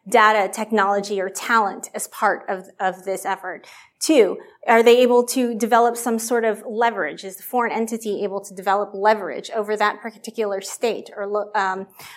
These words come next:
or local official? And those are the kinds of things we want them to think about as they go into these things. And then thirdly, you know, just we, we, we think about if, for example, a foreign entity is seeking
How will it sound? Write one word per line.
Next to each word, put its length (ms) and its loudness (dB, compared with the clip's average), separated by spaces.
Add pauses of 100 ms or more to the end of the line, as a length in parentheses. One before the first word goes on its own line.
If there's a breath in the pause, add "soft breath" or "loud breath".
(100)
or 360 -2
local 400 0
official? 480 -6 (200 loud breath)
And 120 6
those 140 6
are 40 2
the 80 2
kinds 320 -2
of 100 -6
things 280 0
we 140 -2
want 320 -2
them 160 -2
to 100 -2
think 240 -6
about 320 0
as 160 -4
they 100 0
go 240 -2
into 240 -8
these 160 -8
things. 240 -10
And 140 0
then 160 0
thirdly, 400 4
you 140 -2
know, 240 0
just 220 -10 (380 loud breath)
we, 420 -4
we, 440 -2
we 140 0
think 180 2
about 300 4 (340)
if, 280 6 (220)
for 280 4
example, 580 0
a 40 2
foreign 280 -4
entity 460 -4
is 180 -2
seeking 540 -6